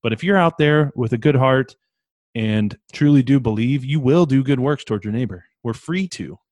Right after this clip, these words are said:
The truth will set you free. If we say we have fellowship with him while we walk in darkness, we lie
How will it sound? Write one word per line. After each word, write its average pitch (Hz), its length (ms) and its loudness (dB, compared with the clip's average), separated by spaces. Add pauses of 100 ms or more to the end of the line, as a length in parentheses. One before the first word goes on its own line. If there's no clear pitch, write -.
The 110 80 -14
truth - 340 -4
will 117 100 -6
set - 300 -8
you 101 100 -14
free. 127 500 -8 (1600)
If - 160 -6
we 135 120 -2
say 165 300 -2
we 160 160 0
have 135 180 0
fellowship 143 440 -2
with 110 120 -8
him 127 240 -6
while 117 140 -2
we 110 120 -4
walk 117 320 -4
in 110 140 -10
darkness, 104 640 -12
we 120 140 -2
lie 113 640 -4